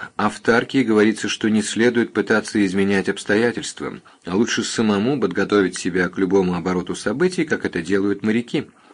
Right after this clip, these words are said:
Ведь они не прилагают усилия, чтобы изменить ветры или состояние морей, но готовы к тому, чтобы примениться к ним.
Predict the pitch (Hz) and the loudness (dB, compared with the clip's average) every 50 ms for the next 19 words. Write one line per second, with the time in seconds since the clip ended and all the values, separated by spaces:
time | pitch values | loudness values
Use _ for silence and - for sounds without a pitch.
0 | _ _ - 90 87 - 98 95 98 101 98 95 90 - - - - - 98 104 | _ _ -12 -10 -4 -2 0 0 2 2 0 0 -2 -6 -16 -16 -8 -2 2 2
1 | 107 - 98 98 98 98 92 120 160 165 156 - 117 - - - 131 127 117 107 | 2 4 4 4 4 4 4 4 4 4 2 0 -2 -2 0 2 4 4 6 6
2 | 98 90 - - 98 92 95 - 92 104 90 92 98 95 98 98 92 90 - _ | 4 2 2 0 2 2 0 0 0 -4 -2 0 0 0 0 0 -2 -4 -6 _
3 | _ - - 73 73 90 104 113 - - - 127 123 - - - - - 92 92 | _ -18 -12 -4 0 4 4 4 4 4 2 0 0 0 -4 -12 -6 -2 -2 -2
4 | 87 - - - - 92 87 87 87 85 87 90 90 92 110 117 120 95 - - | -2 -4 -8 -6 -4 -2 0 0 0 0 -2 -2 0 0 2 2 2 2 0 -4
5 | - - - - - - _ - 87 90 87 80 87 82 - 92 82 80 76 - | -14 -16 -16 -16 -16 -14 _ -4 -2 -2 0 -2 -2 -2 0 -2 -2 -2 -6 -6
6 | - 82 82 95 123 135 131 - 139 120 123 127 123 123 - - - - 80 82 | -8 -4 -2 0 -2 -2 0 -2 0 4 4 4 4 2 -4 -18 -12 -10 -6 -4
7 | 85 87 117 160 175 - - - - - 76 69 - 52 - | -2 0 0 0 -2 -4 -8 -8 -8 -10 -12 -12 -12 -12 -16